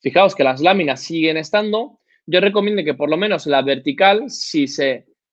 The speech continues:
eh, más o menos se puede desprender, mejor quitarla. Evidentemente, lo malo de esta técnica es que tienes, tienes que buscar los tornillos. Por tanto, muchas veces tienes que hacer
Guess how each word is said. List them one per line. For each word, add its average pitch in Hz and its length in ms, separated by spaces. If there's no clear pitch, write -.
eh, 143 400
más 147 440
o 180 60
menos 185 480
se 147 220
puede 160 220
desprender, 175 520
mejor 139 320
quitarla. 208 580
Evidentemente, 190 600
lo 165 100
malo 202 220
de 208 40
esta 202 160
técnica 208 300
es 120 40
que 139 120
tienes, 160 260
tienes 175 240
que 180 100
buscar 175 360
los - 240
tornillos. 120 520
Por 135 160
tanto, 165 300
muchas 160 280
veces 170 180
tienes 151 200
que 147 80
hacer 151 340